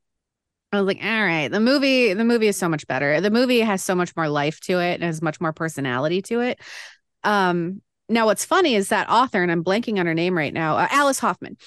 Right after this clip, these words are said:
So I read, what is that called? So there's Practical Magic, and then the prequel, which is supposed to be about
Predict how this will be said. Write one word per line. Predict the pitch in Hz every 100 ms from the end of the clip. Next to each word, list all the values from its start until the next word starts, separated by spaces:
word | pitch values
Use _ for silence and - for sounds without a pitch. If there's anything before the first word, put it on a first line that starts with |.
| - - - _
So | - 269 240 220 - _ _ _ _ -
I | 240 370
read, | 247 202 190 190 208 - - _ _ _ _ _ _ _ _ _ _ _ _ _ _ _ _ _ _ _ _ _ _ _ _ _ _ -
what | 185 220 -
is | 180 175
that | 175 -
called? | - 165 - -
So | 208
there's | 185 -
Practical | 254 285 - 254
Magic, | 190 185 196
and | 190
then | 165
the | 156
prequel, | - 339 392 202 175
which | 165 175
is | -
supposed | - 220 -
to |
be | 180 170
about | 165 165 147